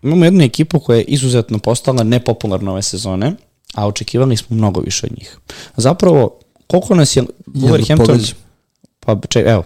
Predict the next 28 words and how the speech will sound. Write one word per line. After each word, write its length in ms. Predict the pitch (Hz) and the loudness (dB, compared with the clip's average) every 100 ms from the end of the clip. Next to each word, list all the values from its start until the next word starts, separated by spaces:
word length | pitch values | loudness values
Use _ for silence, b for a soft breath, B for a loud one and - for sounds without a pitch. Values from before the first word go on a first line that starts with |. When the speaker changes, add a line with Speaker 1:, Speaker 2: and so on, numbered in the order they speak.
| _ | _
Speaker 1:
koliko 280 | - 147 147 | -2 -2 2
nas 180 | 147 - | 2 4
je 60 | 147 | 2
Wolverhampton 440 | 139 143 135 123 | 4 0 2 2
iznenadio 500 | 107 110 107 110 101 | 2 2 2 2 0
prijatno, 440 | - 123 160 151 | 2 2 2 2
toliko 280 | 123 131 - | 0 0 0
nas 180 | 131 - | 0 2
je 60 | 123 | 2
ova 80 | |
ekipa 400 | 117 - 113 117 | 2 0 0 2
i 300 | 113 110 107 - - | 4 2 0 -2 -4
iz 120 | 123 | -2
fantasy 460 | - 143 - 104 117 | 2 0 2 0 2
ugla 220 | 113 110 | 0 0
nije 240 | 107 85 | -2 -4
toliko. 260 | - 95 117 | -6 -10 -4
Speaker 2:
B, 100 | 120 | -2
b, 180 | 120 120 | 0 -2
b, 200 | 123 123 | 0 -4
b, 40 | - | 0
b, 140 | 123 123 | -4 -2
b, 100 | 139 | -4
Speaker 1:
Tako 280 | - 123 113 | 0 0 2
je. 40 | |
Speaker 2:
Brentford. 600 | 113 110 - - 117 117 117 | 2 2 0 0 0 0 -2
Speaker 1:
Tako 380 | 95 - - | -6 -6 -4
je. 120 | 95 | -4